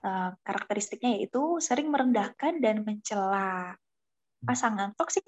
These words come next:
Speaker 1: jenis ini punya tujuan kuat untuk menjaga harga dirinya agar pasangannya tidak menempa yang ia inginkan. Oleh karena itu, karakter pasangan seperti ini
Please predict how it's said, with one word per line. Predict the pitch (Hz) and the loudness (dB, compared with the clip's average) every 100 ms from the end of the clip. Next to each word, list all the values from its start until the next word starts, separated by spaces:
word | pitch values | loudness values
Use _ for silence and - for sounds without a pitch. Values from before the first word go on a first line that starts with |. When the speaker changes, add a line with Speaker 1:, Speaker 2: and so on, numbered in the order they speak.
| - | 0
Speaker 1:
jenis | 240 226 - _ - | 0 0 -6 _ -14
ini | 240 - | -14 -6
punya | 226 208 | -2 0
tujuan | 202 208 208 196 202 | 0 -2 0 0 0
kuat | 202 175 196 - _ _ _ _ _ 220 | -2 0 0 -2 _ _ _ _ _ -2
untuk | 208 - 196 196 | 0 0 -2 0
menjaga | 190 180 190 196 | -2 0 -2 -2
harga | 185 _ _ _ _ - 185 | -6 _ _ _ _ -8 -2
dirinya | 185 175 170 180 214 113 - - _ _ _ _ _ _ 107 107 107 _ _ _ | -2 -4 -8 -8 -8 -8 -10 -10 _ _ _ _ _ _ -4 -4 -8 _ _ _
agar | 196 220 - | -4 -4 -2
pasangannya | 233 226 208 226 330 214 208 | -2 0 0 0 -2 -2 -2
tidak | - 208 202 | -4 -2 -2
menempa | - 202 202 196 - - 208 | -2 -6 -6 -8 -10 -4 -2
yang | 202 202 | -2 -2
ia | 202 196 190 | -2 -2 -6
inginkan. | 185 - _ - 180 175 - _ _ _ - | -10 -14 _ -12 -10 -10 -14 _ _ _ -2
Oleh | 196 | 0
karena | 196 180 185 - | -2 -6 -8 -10
itu, | 175 _ 185 208 330 349 - - | -18 _ 0 4 4 0 -8 -8
karakter | - 208 196 - 208 | 0 2 2 0 -2
pasangan | 196 190 190 | -2 -4 -4
seperti | 190 - - - | -6 -6 -10 -10
ini | 196 180 202 | -10 -8 -8